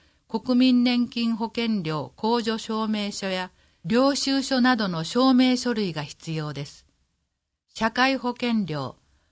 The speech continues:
国民年金保険料控除証明書に関するお問い合わせ先、控除証明書専用ダイヤル、零五七零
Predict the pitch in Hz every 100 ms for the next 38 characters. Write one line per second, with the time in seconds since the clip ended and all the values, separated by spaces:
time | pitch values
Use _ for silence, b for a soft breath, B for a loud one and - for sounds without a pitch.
0 | _ - 202 254 247 254 233 233 233 226
1 | 233 226 214 220 - 214 190 156 143 127
2 | _ 214 233 214 220 - 220 220 214 208
3 | 208 202 196 - 196 196 - 180 151 143
4 | 180 185 185 175 175 175 160 151 - 151
5 | _ _ _ _ _ _ _ _ _ -
6 | 262 240 247 247 247 240 226 220 220 202
7 | 196 - 220 240 240 226 202 196 165 135
8 | 101 - _ _ _ _ _ _ _ 165
9 | 196 233 233 202 226 202 165 151 170 185
10 | 180 170 131